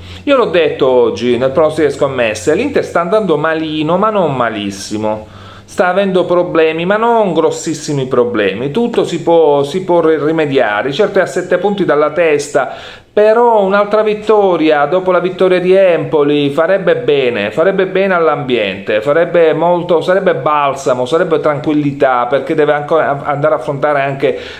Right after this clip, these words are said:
la Champions in una certa maniera, quindi quella vittoria, comunque vengano le vittorie, le vittorie fanno sempre bene, l'Inter, anche l'Inter ne ha tanto bisogno, l'Inter pareggia, aia.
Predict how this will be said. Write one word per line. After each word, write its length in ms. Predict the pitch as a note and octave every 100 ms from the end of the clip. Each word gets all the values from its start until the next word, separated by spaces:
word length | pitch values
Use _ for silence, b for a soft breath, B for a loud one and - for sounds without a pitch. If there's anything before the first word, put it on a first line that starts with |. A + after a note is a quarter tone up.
| B
la 100 | C3
Champions 560 | D#3+ D3+ C#3+ C#3+ B2
in 60 | C#3+
una 80 | C3+
certa 300 | C3+ D3 C#3+
maniera, 480 | C3+ C3+ C#3 C3+ B2+
quindi 260 | F#3+ F3
quella 260 | C#3+ D#3+ D#3+
vittoria, 640 | E3+ F#3 G3 F3 C#3+ C#3+
comunque 480 | C#3 F3 B3 C#4 F#3+
vengano 580 | D#3+ F3+ C#3 A2+ A#2 A#2
le 100 | B2
vittorie, 720 | B2+ - D#3+ A#2 A2 A2 A#2+ B B
le 140 | B C#3
vittorie 300 | D3 G3 F3+
fanno 260 | E3 D#3
sempre 360 | C#3+ D3 C#3 B2+
bene, 340 | A2 G#2+ A2
l'Inter, 380 | C3 F3+ G#3 F3+
anche 240 | E3 E3+ E3+
l'Inter 380 | D#3+ E3+ E3
ne 80 | C3+
ha 20 | C3
tanto 320 | C#3 A#2 A#2+
bisogno, 560 | G#2+ G2 G2 F#2+ A#2+
l'Inter 340 | E3+ G#3+ F#3+ C#3+
pareggia, 640 | D3 B2 G#2 G2 G#2+ G#2
aia. 1000 | - B2 C#3+ D#3 G#2+ G2 - - - -